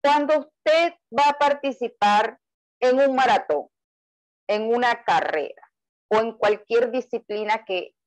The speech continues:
que usted quiera hacer como, como deportista,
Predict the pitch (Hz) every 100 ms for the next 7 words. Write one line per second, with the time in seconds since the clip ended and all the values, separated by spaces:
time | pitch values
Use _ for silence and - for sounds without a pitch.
0 | _ - 190 180 - _ 196 196 - _
1 | _ - 196 190 196 180 - _ 196 180
2 | - - 143 147 147 139 _ - 165 156
3 | 156 - 151 - _ 185 - _ - -